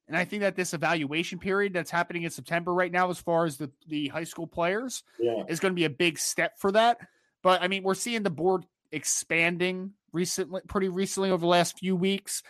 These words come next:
Speaker 2: Yeah.
Speaker 1: I think that they are eventually gonna get a viper in this class, a true, like, you know, long, explosive type of end, not a strong side defensive end. I just personally don't know who it is right now. I don't think, I don't think the staff a hundred percent knows who it is right now either, if I'm being quite honest.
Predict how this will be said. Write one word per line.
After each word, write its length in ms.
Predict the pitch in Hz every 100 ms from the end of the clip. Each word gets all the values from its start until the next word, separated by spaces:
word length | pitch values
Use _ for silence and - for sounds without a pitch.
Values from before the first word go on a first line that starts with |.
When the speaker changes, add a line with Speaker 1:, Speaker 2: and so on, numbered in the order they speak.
| -
Speaker 2:
Yeah. 220 | 180 196 185
Speaker 1:
I 140 | 190
think 200 | 220 233
that 100 | 208
they 80 | 175
are 240 | 147 175 185
eventually 360 | 170 180 180 170
gonna 120 | 175
get 140 | 175
a 60 | 170
viper 360 | 160 175 175 180
in 100 | 180
this 140 | 170
class, 360 | - 185 185 -
a 80 | 131
true, 480 | - 170 170 180 175
like, 220 | 151 143 139 _ -
you 120 | 147
know, 100 | 113
long, 580 | 117 147 175 175 170 160
explosive 720 | 131 - - 170 170 - 165
type 240 | - 170 170
of 120 | 165
end, 320 | 165 170 151
not 160 | 156 143
a 60 |
strong 340 | - - 165 170
side 160 | 170
defensive 380 | 180 175 175 180
end. 180 | 190 190 _ - -
I 140 | 220 269
just 200 | 262 -
personally 260 | 226 220
don't 120 | 202 196
know 100 | 180
who 160 | 160
it 80 | 135
is 200 | 165 147
right 160 | 101 90
now. 300 | 76 62 - 127
I 80 |
don't 180 | 151 180
think, 180 | 175 170 165
I 60 |
don't 160 | 240 277
think 160 | 269
the 140 | 240 247
staff 460 | - - - 311 294
a 60 |
hundred 140 | 170 127
percent 260 | 120 131
knows 240 | 120 113 -
who 100 | 117
it 60 |
is 180 | 107 95
right 140 | 95 98
now 180 | 107
either, 220 | 160 139 -
if 100 | 110
I'm 60 |
being 140 | 113 -
quite 200 | 135 117
honest. 420 | 123 107 92 -